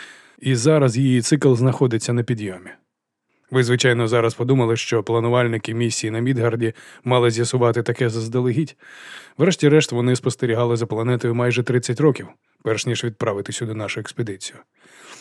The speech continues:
Трохи покопавшись у звітах, я виявив, що на Нільфгеймі дійсно спостерігалися періодичні коливання випромінювання.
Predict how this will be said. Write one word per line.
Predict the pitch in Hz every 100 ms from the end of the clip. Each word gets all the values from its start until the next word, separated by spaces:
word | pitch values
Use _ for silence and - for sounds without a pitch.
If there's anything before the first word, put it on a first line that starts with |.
| - -
Трохи | 156 165
покопавшись | 147 131 135 135 120 - 113
у | 120
звітах, | 127 196 156 131
я | 139 151
виявив, | 165 160 123 113
що | - -
на | 120 120
Нільфгеймі | 156 180 131 143 127
дійсно | 113 135 143 131
спостерігалися | - 120 - 120 120 123 120 120
періодичні | 123 120 117 117 113 117
коливання | 110 117 120 110 110
випромінювання. | 110 107 117 123 98 92 95 92